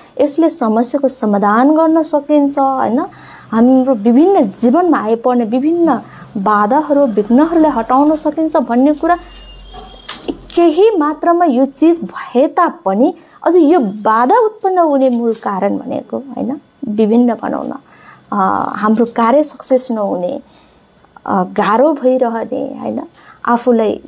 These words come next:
जहिले पनि के हो, पैसाले अपुग हुने, सम्पत्तिले अपुग हुने, यी चिजहरूको मूल जस्तो चाहिँ के हो त भन्दाखेरि मैले अघि भने जस्तै नै पहिला जन्ममा हामीले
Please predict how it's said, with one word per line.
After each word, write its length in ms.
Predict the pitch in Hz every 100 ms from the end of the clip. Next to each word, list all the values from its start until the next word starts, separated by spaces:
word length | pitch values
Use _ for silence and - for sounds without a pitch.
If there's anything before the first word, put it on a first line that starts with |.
| 214
जहिले 380 | 226 233 262 285
पनि 220 | 285 254
के 100 | 220
हो, 160 | 214 - _ _ _ _ _ _ _
पैसाले 440 | 226 226 254 233 -
अपुग 480 | 208 208 254 254 269
हुने, 200 | 247 254
सम्पत्तिले 580 | 233 220 - - 214 -
अपुग 500 | - 208 247 247 262 -
हुने, 180 | 240 247 - - -
यी 40 | 330
चिजहरूको 640 | 370 392 508 370 311 294
मूल 500 | 262 302 392 311 - - - -
जस्तो 300 | 277 - 381
चाहिँ 200 | 403 392
के 120 | 302
हो 160 | 233 190
त 80 |
भन्दाखेरि 520 | 208 202 - - 214 285
मैले 300 | 240 208 202
अघि 220 | 202 196
भने 360 | 190 190 185
जस्तै 320 | 202 - 220 247
नै 160 | 381 480 - - - - - - - 233
पहिला 340 | 202 208 202
जन्ममा 440 | 190 190 185 202
हामीले 580 | 220 202 196 185 202 311